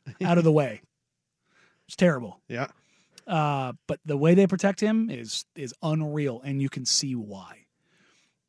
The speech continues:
Speaker 1: This is, you know what, we, we, we get so much hyperbole in today's society. This is, everything about it's real. There's nothing,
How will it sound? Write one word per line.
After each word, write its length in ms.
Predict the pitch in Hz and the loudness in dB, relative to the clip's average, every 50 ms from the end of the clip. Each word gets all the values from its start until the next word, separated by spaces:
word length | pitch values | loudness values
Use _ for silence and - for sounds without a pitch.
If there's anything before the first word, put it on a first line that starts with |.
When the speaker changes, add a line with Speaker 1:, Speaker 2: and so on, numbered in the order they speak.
| _ _ _ _ | _ _ _ _
Speaker 1:
This 380 | - 160 131 165 180 185 - - | -10 -2 4 6 6 6 8 8
is, 320 | 214 190 180 175 151 - 180 | 8 8 8 8 6 2 2
you 100 | 180 180 | 4 6
know 160 | 202 208 202 | 6 8 8
what, 160 | 196 196 190 160 | 6 6 4 2
we, 280 | 160 185 170 165 165 | 0 -6 -4 -4 -4
we, 200 | 160 156 160 156 156 | -4 0 2 2 2
we 200 | 147 147 151 151 | 2 0 0 0
get 120 | 139 156 - | 0 0 -2
so 200 | - - 170 156 | 0 0 2 2
much 160 | 156 147 - - | 2 0 -2 -4
hyperbole 560 | - 151 139 - - 147 147 143 143 147 147 | -4 -4 -4 -4 -6 -8 -6 -4 -4 -4 -2
in 80 | 143 143 | -2 -4
today's 260 | - 147 143 143 139 | -4 -4 -4 -2 -2
society. 520 | - - - 151 139 143 143 143 147 151 _ _ _ _ _ _ _ _ _ _ _ _ _ _ _ _ _ _ _ _ _ _ _ _ - | -2 -4 -4 -4 -4 -2 -2 -2 -4 -4 _ _ _ _ _ _ _ _ _ _ _ _ _ _ _ _ _ _ _ _ _ _ _ _ -12
This 460 | 151 139 135 180 180 165 - - - | -6 2 6 6 8 8 6 0 -2
is, 240 | - 185 151 135 147 _ _ _ _ _ _ _ _ _ _ _ _ _ - | -2 -2 -2 -4 -4 _ _ _ _ _ _ _ _ _ _ _ _ _ 6
everything 360 | 220 196 190 202 208 196 185 | 8 8 8 10 8 8 6
about 220 | 175 165 156 147 135 | 4 2 0 -2 -4
it's 140 | - - | -8 -10
real. 220 | 123 113 104 - _ _ _ _ _ _ _ _ _ _ _ _ _ _ _ _ - | -12 -14 -18 -20 _ _ _ _ _ _ _ _ _ _ _ _ _ _ _ _ 2
There's 180 | 190 180 - 156 | 2 2 4 8
nothing, 500 | 170 185 196 202 190 - 214 202 190 | 10 12 12 12 10 10 6 6 6